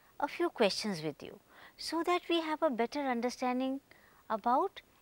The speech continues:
education. How do we look at education? Let's look at these questions first of all. The first question is, how do we ensure that learning shifts from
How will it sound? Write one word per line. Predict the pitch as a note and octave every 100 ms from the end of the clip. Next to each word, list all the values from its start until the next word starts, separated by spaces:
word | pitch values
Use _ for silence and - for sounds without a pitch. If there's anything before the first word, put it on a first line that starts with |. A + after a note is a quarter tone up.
| _
education. | A3+ - A#3+ - G#3 - G3+ D3+ - _ _ - -
How | - D#4+ F#4
do | F4+
we | E4+
look | D4+ C#4 B3+
at | A#3+
education? | G3 D3+ D#3+ D#3 C#3+ - - - _ - - - -
Let's | B3 E4 - -
look | A#3 A#3
at | A#3+ A#3+ -
these | G#3 C4+ - - _ _ -
questions | A3 - - G3+ -
first | F3 D#3+ -
of | E3
all. | F#3 F#3+ G4+ - _ _ - - -
The | C#4+
first | - F#4 -
question | - D#4+ - F4 D#4
is, | D#4+ F#4+ - - -
how | - C#4+ E4+
do | F4 F#4+
we | F#4 F4+
ensure | C4 B3+ C4+ C#4 D#4+ - - - - _
that | A#3 C4
learning | A#3 A#3+ C4 C#4+ D#4 F4+ - _ _
shifts | - - D#4+ - -
from | - B3+ E4